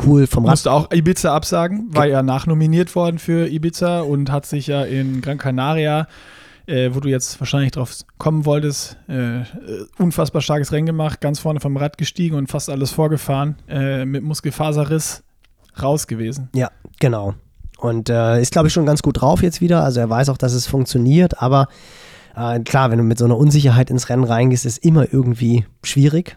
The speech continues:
Speaker 1: Also da weißt du irgendwie nie, okay, was, was, was mache ich jetzt? Aber wenn man jetzt einfach mal die Namen anguckt, dann müsste man wahrscheinlich sagen, gut, die zwei Jungs sind die, die's, die's reißen müssten.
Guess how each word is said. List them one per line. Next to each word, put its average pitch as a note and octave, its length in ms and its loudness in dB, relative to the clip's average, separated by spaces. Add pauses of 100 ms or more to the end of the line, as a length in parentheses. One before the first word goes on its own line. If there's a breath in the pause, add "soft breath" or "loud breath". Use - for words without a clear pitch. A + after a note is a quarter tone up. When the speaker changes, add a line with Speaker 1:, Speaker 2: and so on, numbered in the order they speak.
Speaker 1:
Also A2+ 220 -4
da A2 120 0
weißt A2+ 240 -2
du B2 40 -6
irgendwie A2+ 260 -2
nie, A#2+ 220 2
okay, A#2+ 320 0
was, - 260 -4
was, - 220 -6
was A#2 140 -4
mache B2 180 0
ich B2 100 -2
jetzt? - 300 -4 (880)
Aber B2 320 0 (540 loud breath)
wenn C3+ 100 -2
man B2 100 4
jetzt B2 140 0
einfach B2 200 2
mal A#2 160 2
die A#2 120 -2
Namen A#2+ 300 2
anguckt, B2 440 0
dann A#2 80 2
müsste B2 180 -2
man A2 160 -4
wahrscheinlich A2+ 320 -4
sagen, A#2 220 -2
gut, A#2 180 -8
die B2 80 -8
zwei A#2 280 -4
Jungs A#2+ 400 0 (340 soft breath)
sind A#2+ 300 0
die, B2 180 2
die's, A#2 260 0
die's - 240 -4
reißen A#2 260 0
müssten. C#3+ 440 4